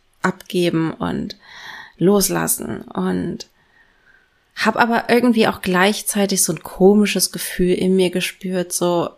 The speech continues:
ich wollte es halt weghaben, ich wollte es erledigt haben, aber es war nicht so,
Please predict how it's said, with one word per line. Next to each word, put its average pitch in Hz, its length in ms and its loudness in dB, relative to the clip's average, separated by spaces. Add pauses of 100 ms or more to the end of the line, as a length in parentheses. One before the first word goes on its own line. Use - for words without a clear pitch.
ich - 220 -8
wollte 233 140 6
es - 180 -4
halt 175 160 -2
weghaben, 170 800 0
ich - 160 -10
wollte 180 200 0
es - 120 -6
erledigt 180 760 0
haben, 160 300 -2
aber 165 200 -4
es - 120 -2
war 175 160 0
nicht 180 200 -4
so, 175 260 -4